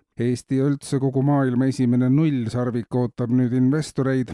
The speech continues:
Taluniku sõnul tuleb kiirustada, sest nullsarvik on üha aktiivsem ja tundub olevat uutele turgudele suunatud, sest aia asemel on nüüd auk ja alates kella poole kaheksast ei ole nullsarvikut enam nähtud. Taluniku sõnul on tegemist Meedomäe kandi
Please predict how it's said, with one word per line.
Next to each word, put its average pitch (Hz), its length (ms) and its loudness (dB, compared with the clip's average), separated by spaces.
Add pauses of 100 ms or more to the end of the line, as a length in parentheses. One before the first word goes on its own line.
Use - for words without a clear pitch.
(140)
Taluniku 123 480 0
sõnul 127 240 0
tuleb 127 240 -2
kiirustada, 127 640 -2
sest 120 240 -2
nullsarvik 123 720 -2
on 131 80 2
üha 123 180 0
aktiivsem 120 720 -2
ja 120 160 0
tundub 117 400 0
olevat 120 320 -4
uutele 123 340 -2
turgudele 123 460 0
suunatud, 123 480 0
sest 120 320 -6
aia 131 240 2
asemel 120 320 0
on 123 160 4
nüüd 131 160 0
auk 165 240 -2
ja 120 160 -2
alates 120 320 -6
kella 120 240 -2
poole 120 240 0
kaheksast 143 520 -4
ei 123 100 -2
ole 117 100 -2
nullsarvikut 120 800 -2
enam 123 240 0
nähtud. 131 320 -4 (320)
Taluniku 139 400 2
sõnul 139 320 0
on 135 80 4
tegemist 135 400 0
Meedomäe 135 560 2
kandi 139 400 0